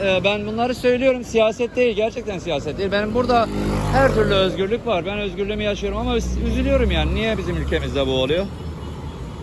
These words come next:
Niye öyle olmuyor diye. Niye böyle özgür değil diye. Ama abimiz demek ki halinden memnunmuş, sıkıntı yok.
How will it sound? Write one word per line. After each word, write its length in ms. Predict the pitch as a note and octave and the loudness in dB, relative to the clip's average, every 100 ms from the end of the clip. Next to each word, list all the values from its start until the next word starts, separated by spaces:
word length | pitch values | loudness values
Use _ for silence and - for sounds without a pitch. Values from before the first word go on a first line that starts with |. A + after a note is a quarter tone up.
| - - - - - - - | -10 -10 -8 -8 -8 -6 -2
Niye 160 | G3+ A3 | 2 2
öyle 220 | G3 E3 | 2 0
olmuyor 400 | D3 C#3 C#3+ C#3 | 0 0 0 2
diye. 200 | - F#3+ F3+ | 2 0 -2
Niye 160 | F#3+ G#3 | -4 -2
böyle 220 | F#3 E3 | 0 0
özgür 340 | D3 B2 C3+ | -2 -2 -4
değil 240 | B2 C3+ B2+ | -2 -2 -2
diye. 320 | F3+ G3 - - - - - - - - - - | -6 -6 -8 -10 -10 -10 -10 -10 -10 -10 -12 -6
Ama 260 | - G#3+ G#3+ | -2 0 2
abimiz 460 | G#3 G3+ G3 G3+ G3 | 4 2 0 -4 -2
demek 300 | F#3 D#3+ - | -2 -2 -2
ki 140 | F3 | -2
halinden 500 | E3 E3 B2+ B2+ C#3+ | 2 2 2 0 -2
memnunmuş, 500 | C#3+ C#3+ C3+ A2+ A2+ | -2 -4 -4 -6 -8
sıkıntı 420 | - C3 C#3+ B2+ | -8 -8 -6 -4
yok. 160 | G#2+ | -4